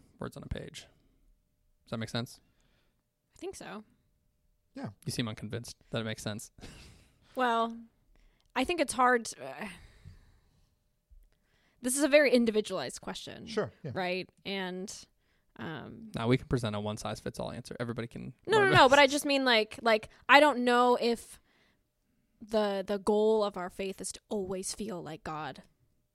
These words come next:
Speaker 2: loves us.
Speaker 1: Sure.
Speaker 2: You know what I mean?
Speaker 1: But I think that it's also reasonable for us to say, "What should we do when we don't feel that?"
Speaker 2: Sure.
Speaker 3: Yeah.
Speaker 1: Right? I
Speaker 2: Sure.
Speaker 1: th-, I think both of those are true. Like,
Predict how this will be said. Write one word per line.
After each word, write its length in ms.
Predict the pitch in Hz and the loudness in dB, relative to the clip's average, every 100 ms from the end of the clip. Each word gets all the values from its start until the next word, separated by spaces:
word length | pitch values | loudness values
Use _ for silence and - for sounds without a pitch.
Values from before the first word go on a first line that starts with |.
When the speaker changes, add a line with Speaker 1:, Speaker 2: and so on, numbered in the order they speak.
| - | -14
Speaker 2:
loves 260 | 185 185 - | -12 -12 -16
us. 380 | - - - - | -20 -20 -20 -16
Speaker 1:
Sure. 480 | - 180 131 110 127 | -2 2 4 2 -6
Speaker 2:
You 80 | 226 | -6
know 80 | 220 | -4
what 80 | 208 | -4
I 40 | |
mean? 320 | 202 202 214 - _ _ - | -6 -6 -8 -12 _ _ 2
Speaker 1:
But 280 | 170 123 - - - _ - | 4 4 0 -10 -20 _ -6
I 100 | 123 | -6
think 200 | - 123 | -4 -4
that 200 | 123 113 | -4 -4
it's 160 | 110 - | -8 -8
also 260 | 117 117 117 | -8 -6 -6
reasonable 320 | 113 - 107 | -8 -8 -8
for 120 | 117 | -8
us 100 | 110 | -8
to 100 | 120 | -8
say, 220 | - 117 | -6 -4
"What 280 | 107 113 - | -4 -6 -8
should 160 | - 110 | -10 -10
we 120 | 107 | -8
do 200 | 117 123 | -4 -4
when 200 | 107 101 | -4 -10
we 120 | 101 | -10
don't 260 | 104 104 - | -10 -10 -10
feel 220 | 120 110 | -10 -8
that?" 180 | - - _ - | -12 -16 _ -10
Speaker 2:
Sure. 200 | 240 349 | -6 -6
Speaker 3:
Yeah. 80 | 139 120 _ _ _ _ _ _ | -8 -14 _ _ _ _ _ _
Speaker 1:
Right? 60 | 120 | -4
I 0 | |
Speaker 2:
Sure. 60 | 120 | -4
Speaker 1:
th-, 100 | 127 | -2
I 40 | |
think 160 | 123 127 | -2 0
both 200 | 127 120 | 0 0
of 60 | 117 | -4
those 180 | 104 | -8
are 80 | 104 | -10
true. 140 | - - | -12 -8
Like, 200 | 131 | -8